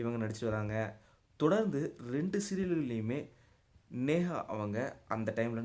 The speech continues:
நடிச்சிருக்காங்க. நடிச்சுக்கிட்டே இவங்க ஸ்கூலையும் சென்னையில படிச்சிருக்காங்க. இதுக்கப்புறம் கல்லூரிய எம் ஜி ஆர் யூனிவர்சிட்டியில இவங்க படிச்சிருக்காங்க. ரெண்டாயிரத்தி இருபத்தி ரெண்டாம் ஆண்டு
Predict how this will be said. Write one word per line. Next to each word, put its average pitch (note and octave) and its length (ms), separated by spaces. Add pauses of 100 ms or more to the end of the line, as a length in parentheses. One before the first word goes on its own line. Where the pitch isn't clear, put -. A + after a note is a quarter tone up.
நடிச்சிருக்காங்க. G#2+ 500 (3250)
நடிச்சுக்கிட்டே F#3+ 480 (180)
இவங்க A#2+ 220 (640)
ஸ்கூலையும் D#3 580 (280)
சென்னையில C3+ 300 (120)
படிச்சிருக்காங்க. G#2+ 560 (640)
இதுக்கப்புறம் D3+ 500 (220)
கல்லூரிய F3 440 (460)
எம் E3+ 200
ஜி G3+ 120
ஆர் F#3+ 160
யூனிவர்சிட்டியில B2 500 (180)
இவங்க A2+ 280
படிச்சிருக்காங்க. G#2 520 (2000)
ரெண்டாயிரத்தி G#3+ 560
இருபத்தி F3+ 260
ரெண்டாம் C#3 300
ஆண்டு A2+ 200